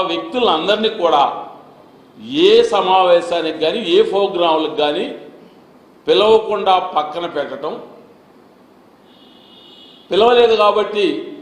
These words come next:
ఆ వ్యక్తులు, ప్రభాకర్ రెడ్డి అంతా ఉన్న ఆ పది మంది, ఇరవై మంది నాయకులు సైలెంట్గా ఉండటం జరిగింది. ఇది నేను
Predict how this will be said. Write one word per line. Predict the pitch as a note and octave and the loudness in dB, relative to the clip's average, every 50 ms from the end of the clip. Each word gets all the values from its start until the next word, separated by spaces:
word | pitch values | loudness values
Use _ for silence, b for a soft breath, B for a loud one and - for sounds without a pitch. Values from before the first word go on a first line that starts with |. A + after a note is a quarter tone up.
| - - - - D#3 F3+ | -20 -14 -6 0 2 4
ఆ | G3 F#3+ G3 | 4 4 4
వ్యక్తులు, | F#3+ F#3+ F#3+ - A3+ A#3 A3+ A3 F#3 | 0 -4 -4 -4 -4 -4 -4 -2 -2
ప్రభాకర్ | F#3 F3 F3 G3 G#3+ G#3+ G#3+ G#3+ G#3 G#3 | 0 2 2 4 2 2 2 -2 -2 -2
రెడ్డి | F#3+ G3 G3 F#3 | -2 -2 -4 -4
అంతా | - G3+ G3 F#3+ F#3 | -4 -4 -4 -4 -4
ఉన్న | F#3 F#3 F3 D#3+ D#3+ E3 - - - B2+ C#3 | -2 -2 -2 -2 -2 -4 -6 -10 -6 -4 -4
ఆ | D3 C#3+ - - - - - - - - - _ _ _ _ _ - C#3 | -4 -4 -6 -14 -18 -20 -20 -20 -20 -20 -20 _ _ _ _ _ -8 -6
పది | C#3+ D3 E3 F#3+ | -4 -4 -2 -2
మంది, | G3 G3 G3 G3+ G3 F3 | -2 -4 -2 -2 -2 0
ఇరవై | F3 F3 F3 F3 F3+ | 0 0 -2 -4 -6
మంది | F3 F3 F3 E3+ D#3+ C#3+ - - - - - - - A#2 A2+ | -6 -6 -2 -2 -2 -2 -4 -6 -10 -14 -18 -16 -12 -8 -4
నాయకులు | A#2 C#3 E3+ F#3 - F#3+ F3 D3 B2 - - - - - - - - - B B B B B B B - - - | -2 0 0 -2 -2 -2 -4 -4 -4 -6 -6 -10 -16 -18 -20 -20 -20 -20 B B B B B B B -20 -14 -6
సైలెంట్గా | - C#3+ D#3 F3 F#3+ F#3+ F#3 F#3+ F#3 E3 C#3+ C#3 | -2 0 0 0 0 -2 -2 -2 -2 -2 -2 -4
ఉండటం | C#3+ - - D#3+ F3+ - - | -6 -8 -6 -6 -6 -6 -6
జరిగింది. | A#2 - - - - - - - - - - - - - _ _ - C#3 | -8 -8 -8 -12 -16 -20 -20 -20 -20 -20 -20 -20 -20 -20 _ _ -18 -12
ఇది | E3+ G3 A3+ G3+ | -8 -6 -4 -2
నేను | G3 G3 | -2 -2